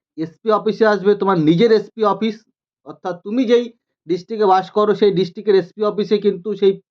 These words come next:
ফর্মটা আসবে। সেই এসপি অফিস তারা, আহ, ডিস্ট্রিক্ট ডিআইবি কে দেবে ইনভেস্টিগেশন করার জন্য, ডিস্ট্রিক্ট ডিআইবি সাবডিভিশনাল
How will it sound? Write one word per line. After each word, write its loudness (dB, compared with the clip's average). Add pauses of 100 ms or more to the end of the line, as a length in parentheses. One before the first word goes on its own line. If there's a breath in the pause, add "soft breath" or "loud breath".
ফর্মটা -4
আসবে। -2 (640)
সেই 4
এসপি -2
অফিস 0 (280)
তারা, 2
আহ, -2
ডিস্ট্রিক্ট -4
ডিআইবি 2
কে 4
দেবে 2
ইনভেস্টিগেশন 2
করার 2
জন্য, 0 (720)
ডিস্ট্রিক্ট -6
ডিআইবি 2
সাবডিভিশনাল 2